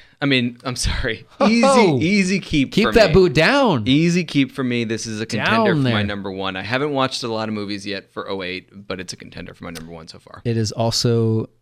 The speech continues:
Speaker 2: so far sitting at the top spot, but it very well could be booted down. But I'm pretty positive it's gonna be in the top five.
Speaker 1: Nice.
Speaker 2: It's a great character, and, uh, in the next episode, we talk about Frost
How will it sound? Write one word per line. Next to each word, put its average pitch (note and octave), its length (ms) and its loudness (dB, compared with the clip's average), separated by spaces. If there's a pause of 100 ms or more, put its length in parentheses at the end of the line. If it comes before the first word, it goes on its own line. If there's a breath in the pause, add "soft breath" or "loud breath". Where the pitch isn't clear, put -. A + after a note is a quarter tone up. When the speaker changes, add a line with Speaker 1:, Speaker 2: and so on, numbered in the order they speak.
(160)
Speaker 2:
so - 300 -2
far G2+ 400 -2
sitting G#2+ 340 -2
at G#2 100 -4
the G#2 60 -10
top - 320 -6 (140)
spot, - 560 -4
but A2 400 -6
it A2 320 -8
very A2 160 -2
well G2+ 240 -4
could G2 360 -10 (320)
be G#2+ 120 -6
booted G2+ 300 -6
down. G2 200 -4
But G2+ 160 -8
I'm B2 140 -2
pretty A2+ 360 0 (220)
positive G#2 320 -4
it's - 120 -10
gonna G2 160 -4
be F#2+ 100 -6
in F#2 80 -4
the F#2 80 -6
top F2 240 -10
five. - 280 -18 (280 loud breath)
Speaker 1:
Nice. - 80 -20
Speaker 2:
It's - 120 -10
a G#2 40 -8
great B2 260 0
character, G#2 580 -2 (300)
and, G2+ 340 -10
uh, F#2+ 320 -14 (1600)
in C3+ 80 -4
the C#3 60 -4
next E3+ 300 0
episode, D3+ 680 0 (300 loud breath)
we A#2+ 120 -2
talk B2 220 0
about A#2 300 -2
Frost - 480 -6